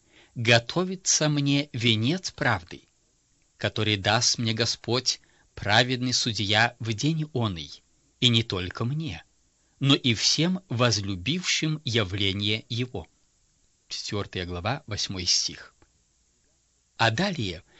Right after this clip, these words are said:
с девятого стиха по двадцать второй, апостол в заключение говорит о некоторых личных нуждах, о том, в какой окружающей обстановке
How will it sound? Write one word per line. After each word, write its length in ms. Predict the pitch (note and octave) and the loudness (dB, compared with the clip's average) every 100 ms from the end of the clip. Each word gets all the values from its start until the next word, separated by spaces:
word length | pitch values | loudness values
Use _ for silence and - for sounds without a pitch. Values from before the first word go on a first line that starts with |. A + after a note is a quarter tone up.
| - | -20
с 140 | - A2+ | -6 -2
девятого 580 | A#2 A#2+ D#3 E3 - C3+ | 2 4 2 2 -4 -2
стиха 400 | - A2 - D3+ | 0 0 -2 -2
по 140 | - | -4
двадцать 400 | G#2+ A2 A#2 G2 | -2 -2 -2 -4
второй, 500 | - G2+ F#2+ A2 C3 - _ - | -8 -6 -4 -4 -4 -12 _ -2
апостол 720 | C#3+ - A2+ A2+ - A2 A2+ _ - | -2 0 -2 -2 -2 -4 -6 _ -8
в 80 | |
заключение 880 | A#2+ - - G#2+ - A2 A2 G#2+ A2 - _ _ _ _ _ _ _ _ _ | -4 -4 -4 -4 0 0 0 -2 -4 -8 _ _ _ _ _ _ _ _ _
говорит 520 | B2 C3 C#3+ G3+ - - | 0 2 2 0 -6 -2
о 100 | C#3 | 0
некоторых 680 | B2 F3 G3+ - E3+ D#3+ - | 2 0 -2 -4 -4 -4 -6
личных 600 | B2 F3+ - - E3 - - | -4 -2 -2 -2 -6 -8 -6
нуждах, 640 | B2+ C3+ F#2 D#2+ - - - _ _ | -2 0 -2 -6 -12 -16 -20 _ _
о 120 | - B2 | -2 -2
том, 420 | - A2 B2 A#2+ - - | 0 0 0 -4 -14 -20
в 100 | - | -10
какой 340 | - C3+ - G3+ | -4 -4 -2 -2
окружающей 840 | - C3+ A#2+ A2 C#3+ D#3 D3 - | -2 -2 0 2 2 2 0 0
обстановке 760 | B2 A2+ - A2 A2+ A2 - | 0 -2 -2 -2 -2 -2 -4